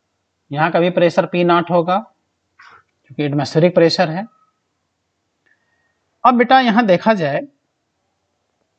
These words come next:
यहाँ पे एक horizontal line बनाया जाए, तो ये angle बनेगा theta, यही theta find करना है।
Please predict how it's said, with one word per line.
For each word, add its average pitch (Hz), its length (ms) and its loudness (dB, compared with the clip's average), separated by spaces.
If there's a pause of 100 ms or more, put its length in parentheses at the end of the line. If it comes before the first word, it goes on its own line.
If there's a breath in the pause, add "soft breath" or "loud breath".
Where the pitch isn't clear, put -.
(720)
यहाँ 160 180 0
पे 208 100 0
एक 185 80 -2
horizontal 175 420 2
line 185 200 0
बनाया 143 340 0
जाए, 123 220 -8 (4000)
तो 156 40 -4
ये 170 140 0
angle 180 180 2
बनेगा 175 340 0
theta, 196 380 -2 (320)
यही 160 180 2
theta 165 280 0
find 160 260 -2
करना 165 300 -2
है। 196 180 -6